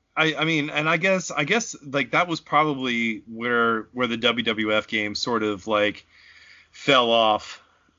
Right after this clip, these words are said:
pretty hard, uh, like, for, like, like, in, in terms of the arcade, because,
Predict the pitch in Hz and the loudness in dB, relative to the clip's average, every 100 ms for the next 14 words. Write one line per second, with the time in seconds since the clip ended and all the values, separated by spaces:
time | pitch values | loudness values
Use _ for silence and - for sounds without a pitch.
0 | _ - 151 131 104 107 107 101 95 - | _ -6 -2 -2 -2 0 2 0 -2 -14
1 | _ _ - 113 110 107 107 107 110 107 | _ _ 0 2 4 4 4 2 0 0
2 | - 127 113 110 - 120 107 - 117 113 | -2 -2 -2 -4 -2 -2 -2 -4 -8 -8
3 | 117 113 127 120 107 98 107 98 - 107 | -10 -6 -6 -4 -4 -2 0 0 -2 -8
4 | 98 82 - _ - - _ - 113 120 | -8 -10 -16 _ -20 -20 _ -2 0 2
5 | 113 107 104 95 - - | 4 4 2 -2 -8 -10